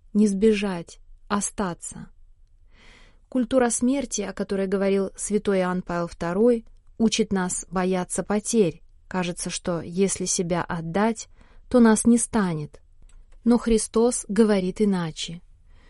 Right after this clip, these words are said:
«Любящий душу свою погубит ее, а ненавидящий душу свою в мире сем сохранит ее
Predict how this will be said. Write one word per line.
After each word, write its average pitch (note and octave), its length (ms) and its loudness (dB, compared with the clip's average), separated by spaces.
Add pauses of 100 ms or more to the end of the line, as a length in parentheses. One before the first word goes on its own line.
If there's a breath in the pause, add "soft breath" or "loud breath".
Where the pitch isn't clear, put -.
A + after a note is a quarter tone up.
(120 soft breath)
«Любящий G#3+ 520 2
душу A3 480 -2
свою G3 520 -2
погубит G#3 600 2
ее, E3+ 400 -2 (320)
а G#3+ 80 4
ненавидящий G3 720 2
душу G#3+ 400 -2
свою F#3 380 -2
в E3 100 -6
мире G#3+ 380 4
сем F3 380 -4 (280)
сохранит G#3+ 580 2
ее A3 300 2